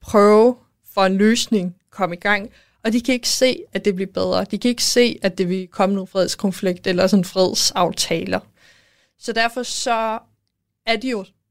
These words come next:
derfor de vælger at uddøve den her vold, fordi de er så magtesløse i det. Jeg vil ikke sige, det er okay. Jeg vil, jeg vil, altså, selvfølgelig så plejer man at sige, at vold,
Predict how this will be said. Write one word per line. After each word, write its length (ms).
derfor 240
de 200
vælger 240
at 60
uddøve 360
den 160
her 120
vold, 300
fordi 320
de 220
er 100
så 120
magtesløse 960
i 180
det. 240
Jeg 120
vil 40
ikke 140
sige, 180
det 60
er 80
okay. 480
Jeg 160
vil, 380
jeg 160
vil, 100
altså, 240
selvfølgelig 720
så 140
plejer 220
man 180
at 80
sige, 300
at 160
vold, 280